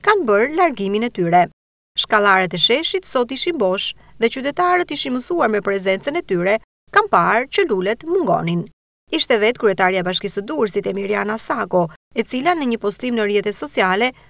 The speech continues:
më tridhjetë gusht të këtij viti, njoftoi për vendosjen e vazove me lule të ndryshme, të cilat krijuan një dekor të këndshëm gjatë ditëve të nxehta që vijuan edhe gjatë muajit shtator. Sipas kryetares së bashkisë,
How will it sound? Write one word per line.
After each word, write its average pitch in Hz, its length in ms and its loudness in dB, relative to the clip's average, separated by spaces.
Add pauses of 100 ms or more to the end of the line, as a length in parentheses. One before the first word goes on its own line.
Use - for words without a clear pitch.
(100)
më 220 140 0
tridhjetë 370 380 0
gusht 240 260 -2
të 285 80 -4
këtij 359 240 -2
viti, 202 320 -4 (400)
njoftoi 247 540 2
për 339 160 -2
vendosjen 262 580 0
e 349 160 0
vazove 247 400 0
me 311 160 -2
lule 254 240 -4
të 330 100 -4
ndryshme, 277 460 -4 (280)
të 440 120 4
cilat 254 320 0
krijuan 262 480 -2
një 254 160 -4
dekor 214 320 0
të 381 160 -4
këndshëm 208 420 -2 (380)
gjatë 285 200 0
ditëve 370 300 -2
të 392 120 2
nxehta 208 440 2
që 370 220 0
vijuan 226 500 4
edhe 339 240 0
gjatë 254 240 -2
muajit 180 320 -2
shtator. 156 480 0 (380)
Sipas 190 400 2
kryetares 180 480 2
së 170 80 -8
bashkisë, 220 600 -2